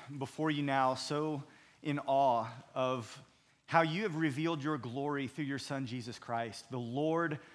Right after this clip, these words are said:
of all. There is power in his name. He rules, he reigns over the creation, over us,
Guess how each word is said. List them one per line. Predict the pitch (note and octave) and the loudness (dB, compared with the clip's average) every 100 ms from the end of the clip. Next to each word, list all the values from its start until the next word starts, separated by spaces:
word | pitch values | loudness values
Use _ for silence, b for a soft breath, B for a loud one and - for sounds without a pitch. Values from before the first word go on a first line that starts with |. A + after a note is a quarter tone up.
| B | B
of | C#3 B2 | -6 -4
all. | B2 B2+ B2+ A2 | -2 0 0 0
There | C3+ C#3 | 0 2
is | B2+ - - | 0 -2 -6
power | - D3+ D#3 E3 E3+ | 4 6 6 6 2
in | D3 A#2+ | 0 -2
his | D3 C3+ | -2 -4
name. | B2 A2+ G2+ G2 _ b b b b | -6 -8 -10 -14 _ b b b b
He | b F#3 | b 0
rules, | E3+ D3+ D#3 D#3+ - | 2 2 2 2 0
he | E3 | -2
reigns | C#3 C3+ C3+ C#3 C#3+ D3 - - - b b b | 0 0 0 -2 -4 -6 -8 -10 -18 b b b
over | C#3 C#3+ | -2 0
the | |
creation, | C3 - B2 C#3+ D3+ - D3+ D3+ - _ _ b b b b | -2 -4 0 0 0 -2 -4 -6 -12 _ _ b b b b
over | B2 C3 | -6 -2
us, | C3+ C#3+ C#3 - - | 2 2 2 -4 -8